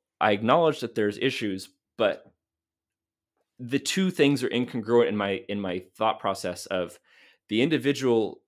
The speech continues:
that is five years old or ten years old has not done anything to contribute to the society in which they were forced <laughs> to be in.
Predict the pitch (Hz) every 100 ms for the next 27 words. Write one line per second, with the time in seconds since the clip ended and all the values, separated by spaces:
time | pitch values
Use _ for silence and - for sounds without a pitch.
0 | - 73 113 101 95 - - _ 98 113
1 | 117 104 104 107 98 - 117 104 95 92
2 | 104 92 92 - _ _ _ _ _ -
3 | - 120 143 151 107 123 160 113 98 98
4 | 98 95 98 135 139 - 101 95 101 95
5 | 92 92 90 - 90 87 85 82 _ _
6 | _ _ _ _ _ _ _ - 120 117
7 | - - 131 147 156 92 92